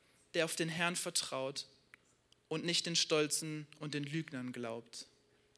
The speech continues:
Das ist ein cooler Vers, der reimt sich sogar. Den können wir uns alle einprägen. „Glücklich ist der, der auf den Herrn vertraut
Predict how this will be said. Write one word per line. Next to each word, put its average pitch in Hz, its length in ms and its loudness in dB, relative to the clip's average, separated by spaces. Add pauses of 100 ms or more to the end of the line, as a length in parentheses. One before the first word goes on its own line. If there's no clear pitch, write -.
(920)
Das 165 160 0
ist 175 140 2
ein 165 80 -6
cooler 190 320 -2
Vers, 135 360 0
der 147 140 2
reimt 160 200 4
sich - 200 -4
sogar. 127 420 -8 (640)
Den 156 120 0
können 220 220 8
wir 208 100 8
uns 196 180 6
alle 214 200 8
einprägen. 156 680 -2 (300)
„Glücklich 247 400 10
ist 226 220 4
der, 196 160 12
der 185 100 10
auf 180 80 0
den 175 160 6
Herrn 175 240 2
vertraut 151 580 0